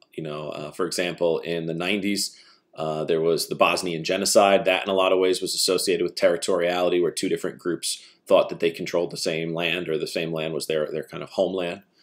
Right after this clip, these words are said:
Um, so all ethnic groups have some place that they tend to look at as their, their homeland.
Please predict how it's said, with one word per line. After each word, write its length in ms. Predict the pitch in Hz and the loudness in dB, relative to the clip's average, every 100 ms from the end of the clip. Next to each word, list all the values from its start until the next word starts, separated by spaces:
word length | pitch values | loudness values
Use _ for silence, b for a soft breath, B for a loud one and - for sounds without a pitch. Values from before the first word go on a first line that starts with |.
| b b b - | b b b 2
Um, 260 | 101 92 | 4 4
so 200 | 87 113 | 6 6
all 260 | 101 113 135 | 8 10 12
ethnic 280 | 123 117 98 | 10 8 0
groups 260 | 104 101 | 2 2
have 120 | 101 90 | 2 4
some 220 | 107 104 | 4 4
place 300 | 104 95 - | 4 4 4
that 120 | 95 | 2
they 140 | 90 | 2
tend 220 | 87 92 82 | 2 -2 -2
to 80 | |
look 200 | 85 85 | -2 0
at 220 | 82 78 - | 2 0 0
as 240 | 78 78 | -2 -2
their, 360 | - 80 78 76 | 0 0 0 -2
their 240 | - 78 | -2 -2
homeland. 640 | 78 - 95 71 - - | 0 0 0 -2 -12 -14